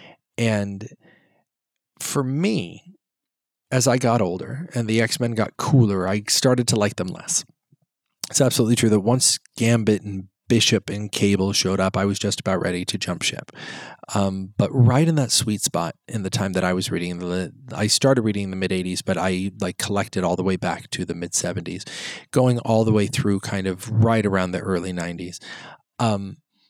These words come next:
the X-Men just had this heart and this pathos that I couldn't find reading any other superhero comic book. It just wasn't there. And it provided me a lot of comfort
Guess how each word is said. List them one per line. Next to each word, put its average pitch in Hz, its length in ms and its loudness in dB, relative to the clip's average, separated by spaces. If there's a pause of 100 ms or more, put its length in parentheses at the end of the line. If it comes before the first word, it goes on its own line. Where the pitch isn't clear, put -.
(280)
the 131 160 4
X-Men 135 340 0
just 101 200 0
had 123 260 0
this 92 140 -2
heart - 440 -2
and 107 160 -4
this 95 140 -4
pathos 104 500 -2
that 90 140 -2
I 90 80 -4
couldn't 131 380 -6
find 101 300 -4
reading 92 300 -2
any 92 220 -2
other 95 180 -2
superhero 101 500 -2
comic 110 320 -6
book. - 180 -10
It 98 100 -8
just - 200 -8
wasn't 98 300 -8
there. 98 300 -6 (800)
And 110 340 0
it - 280 -2
provided 175 480 2
me 135 80 2
a 120 80 2
lot 110 180 4
of 110 60 -2
comfort - 480 -2